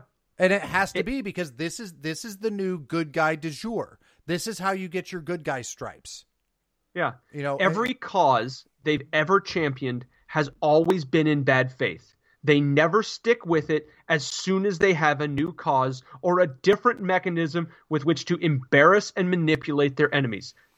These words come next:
Speaker 2: That is the only thing that they care about. They will claim to support rape victims if they can use it to embarrass and manipulate their enemies.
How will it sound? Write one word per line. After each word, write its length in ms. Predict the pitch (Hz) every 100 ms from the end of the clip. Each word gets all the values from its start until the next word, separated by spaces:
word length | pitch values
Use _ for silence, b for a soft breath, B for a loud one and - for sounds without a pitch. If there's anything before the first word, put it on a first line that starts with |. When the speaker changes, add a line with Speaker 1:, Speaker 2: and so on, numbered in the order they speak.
| -
Speaker 2:
That 200 | 156 175
is 100 | 165
the 160 | 180 - -
only 340 | 196 214 226
thing 320 | 247 - 190 185
that 140 | 175
they 100 | 175
care 300 | 160 175 147
about. 320 | 131 101 - b b
They 180 | 131 156
will 160 | 175 147
claim 480 | - 180 196 240
to 120 | 240 220
support 340 | 196 - 196
rape 240 | 165 185 185
victims 460 | 220 226 285 277 b b
if 140 | 196 180
they 100 | 196
can 220 | 190 175
use 200 | 180 180
it 100 | 208
to 120 | 185
embarrass 680 | 180 131 147 147 180 190 - b b
and 140 | 180 180
manipulate 600 | 180 165 - 160 147 135
their 120 | 151
enemies. 380 | 147 135 98